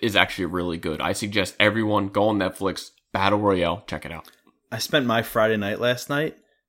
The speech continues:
Speaker 2: now that I think about it, I had the most epic Friday night of my life. Ryan came over, so it was me, Ryan, and Ashley. Uh, we spent our Friday night, Ryan and I built the crib for
Speaker 1: Yeah.
Speaker 2: the baby,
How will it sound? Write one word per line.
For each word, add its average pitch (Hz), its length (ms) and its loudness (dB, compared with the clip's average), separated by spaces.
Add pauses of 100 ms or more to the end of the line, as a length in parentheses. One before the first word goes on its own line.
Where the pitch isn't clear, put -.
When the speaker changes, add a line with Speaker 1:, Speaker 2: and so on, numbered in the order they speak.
(280)
Speaker 2:
now 117 220 2
that 156 100 6
I 151 60 4
think 120 220 -4
about 139 260 2
it, 143 120 0
I 110 80 -4
had 110 140 -2
the 110 60 -4
most 107 240 -2
epic 107 280 -6
Friday 107 260 0
night 104 200 -2
of 101 80 -6
my 95 140 -4
life. 92 420 -4 (1300)
Ryan 117 320 2
came 131 200 2
over, 120 300 2
so - 120 -6
it - 20 0
was 95 100 -2
me, 117 140 2
Ryan, 117 280 2
and 110 100 -2
Ashley. 104 480 -4 (480)
Uh, 101 280 -4
we 117 100 -2
spent 131 480 -2
our 123 160 2
Friday 135 320 4
night, 104 320 -4 (260)
Ryan 117 380 2
and 131 100 4
I 117 120 4
built 107 260 -2
the 147 80 -4
crib 123 340 -2
for - 80 -2
Speaker 1:
Yeah. 139 40 0
Speaker 2:
the 151 60 0
baby, - 380 -4